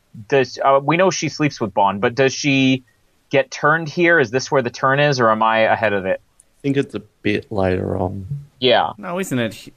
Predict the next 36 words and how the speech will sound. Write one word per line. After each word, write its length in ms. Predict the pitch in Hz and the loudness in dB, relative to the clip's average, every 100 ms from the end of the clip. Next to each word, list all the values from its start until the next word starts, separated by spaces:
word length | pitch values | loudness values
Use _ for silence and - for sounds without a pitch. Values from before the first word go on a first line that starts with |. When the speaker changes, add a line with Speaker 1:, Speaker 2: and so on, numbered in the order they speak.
| - | -16
Speaker 3:
isn't 260 | 139 156 | -12 -10
it 160 | 165 - | -10 -10
here 320 | - 156 170 | -12 -10 -8
when 160 | 156 151 | -8 -6
they, 140 | 147 | -6
like, 320 | 143 139 113 | -4 -6 -6
do 160 | 104 135 | -4 -4
it 80 | 127 | -4
in 140 | 127 | -4
the 180 | 123 117 | -6 -8
Ferris 400 | - 117 143 - | -6 -6 -6 -10
wheel? 220 | 160 175 _ - | -14 -14 _ 2
Speaker 1:
Oh, 140 | 175 | 4
no, 140 | 196 147 | 4 2
that, 220 | 160 160 | 0 2
yeah, 140 | 185 | 4
that 140 | 180 185 | 4 0
comes 200 | 214 170 | -4 2
after, 340 | 151 139 - | 2 2 -10
later. 280 | 135 135 135 | 0 0 2
Well, 160 | 185 | 0
no, 180 | 175 240 | 4 4
that's 200 | 240 240 | 4 2
when 80 | 277 | 2
they 100 | 247 | 0
do 240 | 156 185 | 0 -2
it. 100 | 170 | -2
Yeah, 160 | 113 147 | 2 4
I'm 140 | 143 | 4
talking 180 | 147 160 | 0 -2
about 260 | 151 143 113 | 2 0 0
her 100 | 135 | -6
turning. 360 | - 127 98 95 | -2 -4 -2 0
Speaker 2:
Yeah, 140 | 214 | 2
Speaker 1:
So. 80 | 165 | 2
Speaker 2:
they, 340 | 147 180 165 | 2 0 0